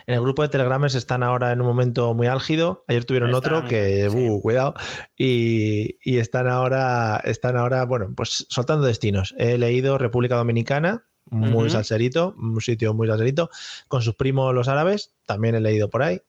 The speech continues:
Speaker 1: también, un
Speaker 2: Ujú.
Speaker 1: sitio muy cómodo. Y bueno, supongo que a un motel de carretera no irá a parar este señor, o sea que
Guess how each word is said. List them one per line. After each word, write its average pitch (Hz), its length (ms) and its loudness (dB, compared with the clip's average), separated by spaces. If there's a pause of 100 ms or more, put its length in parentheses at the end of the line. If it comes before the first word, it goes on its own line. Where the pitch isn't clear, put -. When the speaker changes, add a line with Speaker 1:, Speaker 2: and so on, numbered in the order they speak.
(180)
Speaker 1:
también, 117 360 -2
un 117 220 -4
Speaker 2:
Ujú. 123 100 0
Speaker 1:
sitio 104 520 2
muy 104 280 0
cómodo. 151 420 0 (560)
Y 135 120 0
bueno, 113 360 0 (180)
supongo 165 320 0
que 170 260 0
a 120 80 0
un 147 120 2
motel 151 460 2
de 135 140 0
carretera 127 460 0
no 120 260 2
irá 113 140 0
a 113 80 -6
parar 107 200 -2
este 104 220 -8
señor, 98 240 -10
o - 40 -14
sea 98 160 -8
que 95 100 -6